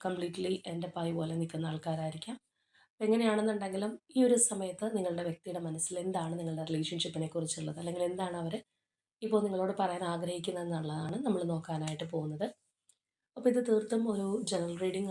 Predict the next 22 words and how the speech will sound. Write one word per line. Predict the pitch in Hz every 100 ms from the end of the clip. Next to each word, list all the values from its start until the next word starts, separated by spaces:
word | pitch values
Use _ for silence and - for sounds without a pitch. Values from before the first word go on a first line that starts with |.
| 175
ആണ്, | 202
അതുപോലെ | 190 175 175 170
തന്നെ | 170 170
ടൈംലെസ് | 190 208 226 220 226
ആണ്, | 214 226 226
ജെൻഡർലെസ് | 180 165 170 170 - 170
ആണ്. | 160 170 - _ _ _ _ -
So | - 233
നിങ്ങൾ | 226 214 226
ഈ | 220
റീഡിംഗ് | 190 196 202
കാണുന്നത് | 180 185 185
എപ്പോഴാണോ | 170 196 180 180 262
അപ്പം | 233 180 175
മുതൽ | 180 220
നിങ്ങൾക്കിത് | 190 165 165 170 165
വാലിഡ് | 151 156 156
ആയി | 147
തുടങ്ങുന്നതായിരിക്കും. | 156 147 151 143 147 - - _ _ _ _ _ -
അതുപോലെ | 214 220 226
തന്നെ | 226 226
ഇവിടെ | 208